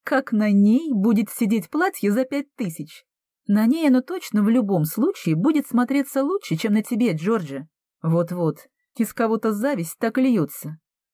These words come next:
"Да было бы чему завидовать. Жениха видели? Тощий, длинный, лицом простоват. Совершенно не в моём вкусе. А вот его шафер".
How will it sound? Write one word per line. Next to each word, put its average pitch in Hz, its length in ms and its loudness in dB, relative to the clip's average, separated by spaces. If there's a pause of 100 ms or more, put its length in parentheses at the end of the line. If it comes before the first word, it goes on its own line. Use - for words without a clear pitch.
"Да 330 220 2
было 427 280 2
бы 285 120 0
чему 349 280 -4
завидовать. 285 640 -2 (380)
Жениха 311 500 0
видели? 226 480 0 (340)
Тощий, 285 560 0
длинный, 254 760 2 (120)
лицом 339 460 -2
простоват. 226 540 -2 (280)
Совершенно 262 540 -2
не 208 140 4
в 190 60 2
моём 202 240 2
вкусе. - 480 -8 (420)
А 190 140 -2
вот 180 160 -2
его 185 240 2
шафер". 185 680 -4